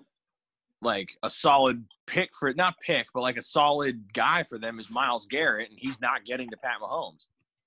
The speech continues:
He's just not. There's no way. But, um,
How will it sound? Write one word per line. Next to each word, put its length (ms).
He's 120
just 180
not. 360
There's 160
no 140
way. 360
But, 380
um, 480